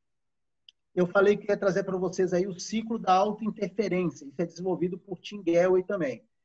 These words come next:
Então, imagine, aqui você tem, ó, é, uma distorção da sua autoimagem. Então, se a pessoa tem uma distorção da autoimagem, por exemplo, com esse sentimento de que ela não é capaz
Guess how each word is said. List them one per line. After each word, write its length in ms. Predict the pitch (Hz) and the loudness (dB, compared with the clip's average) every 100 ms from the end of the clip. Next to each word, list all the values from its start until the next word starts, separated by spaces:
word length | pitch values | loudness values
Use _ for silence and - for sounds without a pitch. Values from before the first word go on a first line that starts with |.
| _ | _
Então, 160 | - 226 | -2 0
imagine, 720 | 254 247 175 214 190 127 - _ _ | 2 2 2 2 0 -2 -10 _ _
aqui 300 | 147 - 233 | -8 -2 2
você 300 | 254 254 226 | 2 2 -2
tem, 360 | - 214 240 170 | 2 6 6 6
ó, 220 | 120 - _ _ _ _ - | 2 -2 _ _ _ _ 0
é, 260 | 160 170 175 | 4 4 4
uma 200 | 175 190 | 4 4
distorção 920 | - 262 226 - 202 - - 220 247 | 4 -2 -2 0 0 0 -2 0 0
da 100 | 220 | -4
sua 260 | - 233 202 | -4 0 2
autoimagem. 580 | 208 214 226 160 131 135 | 2 0 -4 -4 -4 -6
Então, 200 | 190 190 | -6 -2
se 140 | 247 | -2
a 40 | |
pessoa 540 | 240 254 - 247 240 233 | -2 -6 -4 -2 0 0
tem 160 | 233 | -2
uma 140 | 226 220 | -2 -2
distorção 600 | - - 180 - 214 214 | -6 -4 -4 -2 -4 0
da 120 | 196 | 2
autoimagem, 640 | 190 175 143 185 185 - _ _ _ | 2 -2 -2 0 -2 -4 _ _ _
por 120 | 170 | 0
exemplo, 340 | 175 170 175 - | 2 2 0 0
com 120 | 185 | 0
esse 180 | 196 - | 0 0
sentimento 580 | 214 214 202 180 170 - | -4 -4 -4 -2 -2 -4
de 120 | - | -8
que 80 | - | -2
ela 160 | 170 170 | 0 0
não 180 | 190 | 0
é 80 | 180 | -2
capaz 720 | 175 156 - 170 175 - - | -2 -6 -2 -2 -2 -4 -12